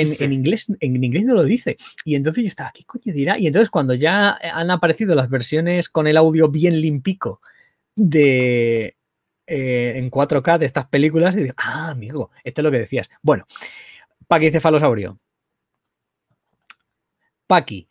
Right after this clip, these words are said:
Speaker 1: además de, eh, de nombre de,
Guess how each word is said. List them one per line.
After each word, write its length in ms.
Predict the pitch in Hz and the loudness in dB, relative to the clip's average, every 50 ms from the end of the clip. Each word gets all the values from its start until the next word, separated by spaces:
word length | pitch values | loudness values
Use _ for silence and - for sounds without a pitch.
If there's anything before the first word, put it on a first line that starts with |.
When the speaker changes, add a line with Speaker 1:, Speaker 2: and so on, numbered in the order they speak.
| _ _ _ _ _ _ | _ _ _ _ _ _
Speaker 1:
además 580 | - 139 139 135 139 151 175 175 147 120 - - _ | -4 -2 -2 0 0 0 0 0 0 -2 -6 -10 _
de, 840 | 139 123 120 131 127 123 123 120 120 117 117 117 113 113 113 - - | -10 -8 -6 -4 -2 -2 -2 0 0 0 0 -2 -2 -4 -6 -8 -10
eh, 920 | - 127 120 120 120 120 117 117 113 113 113 113 113 110 113 110 110 110 - _ 208 196 _ _ _ _ _ _ _ _ _ - | -12 -10 -8 -8 -6 -6 -6 -6 -6 -6 -8 -8 -10 -12 -12 -14 -16 -16 -20 _ _ -20 _ _ _ _ _ _ _ _ _ -14
de 260 | 135 120 127 120 120 | -8 -4 -4 -2 -2
nombre 360 | 127 139 147 151 147 151 147 | -2 -2 0 2 4 4 4
de, 800 | 147 151 147 147 143 143 139 139 135 135 135 135 135 131 127 | 4 4 4 4 2 0 0 0 -2 -2 -2 -2 -2 -4 -4